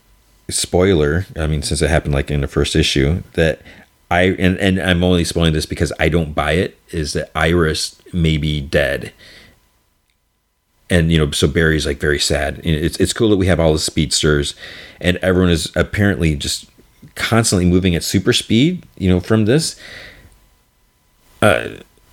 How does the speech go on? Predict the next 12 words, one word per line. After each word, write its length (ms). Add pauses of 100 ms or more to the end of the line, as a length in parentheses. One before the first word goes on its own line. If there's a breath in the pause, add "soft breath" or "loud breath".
(140)
<sighs> 720
so 240
I, 340
I, 60
now 220
I'm 180
wondering, 220
is, 60
like, 120
how 160
much, 240
like, 240